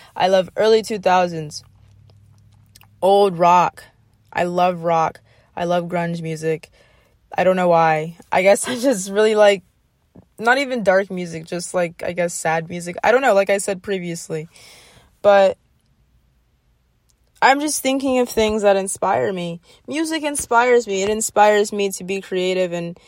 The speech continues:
you know, strive for my own creativity. Not trying to be like anyone else.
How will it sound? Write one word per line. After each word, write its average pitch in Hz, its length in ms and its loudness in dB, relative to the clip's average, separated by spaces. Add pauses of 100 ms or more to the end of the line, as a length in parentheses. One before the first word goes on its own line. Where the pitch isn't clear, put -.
(240)
you 208 120 -6
know, 185 140 -4
strive 196 440 2
for 180 320 -4 (1300)
my 202 220 4
own 202 140 0
creativity. 180 840 -6 (100)
Not 247 340 4
trying 247 280 2
to 233 60 0
be 226 140 0
like 220 220 2
anyone 196 340 0
else. 175 480 -6